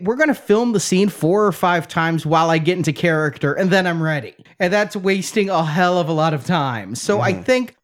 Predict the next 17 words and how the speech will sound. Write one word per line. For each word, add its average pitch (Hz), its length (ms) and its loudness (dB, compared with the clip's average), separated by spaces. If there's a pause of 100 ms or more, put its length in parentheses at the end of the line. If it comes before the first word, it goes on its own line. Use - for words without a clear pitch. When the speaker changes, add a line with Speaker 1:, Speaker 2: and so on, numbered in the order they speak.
(100)
Speaker 1:
possibly 214 800 -2
the 156 140 0
reason 151 340 2
they 139 120 2
flipped 151 340 -2
it 143 100 2
up 131 260 0
is 139 300 2 (340)
we 233 160 2
can't 381 280 2
afford 180 920 2 (120)
the 180 100 2
time 160 680 -2
with 160 220 -2
Radha. 151 600 0
So - 160 -2
let's 233 380 0